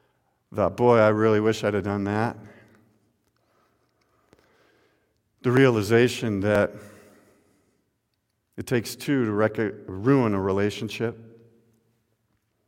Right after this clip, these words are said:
Yeah, we live in the consequences of that for a while, but it's not permanent because the door goes open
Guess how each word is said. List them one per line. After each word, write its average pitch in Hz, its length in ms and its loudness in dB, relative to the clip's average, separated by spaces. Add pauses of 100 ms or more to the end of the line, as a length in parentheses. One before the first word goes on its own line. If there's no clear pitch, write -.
(1160)
Yeah, 123 220 4
we 120 120 2
live 117 160 2
in 117 100 0
the 98 60 -2
consequences 107 800 -4
of 90 140 -8
that 101 260 0
for 98 200 -8
a 90 80 -4
while, 90 420 -6 (1800)
but 107 120 0
it's 101 160 -4
not 101 240 -4
permanent 85 580 -8 (2750)
because 98 320 -8
the 92 100 -10
door 101 300 -2
goes 90 280 -8
open 90 440 -8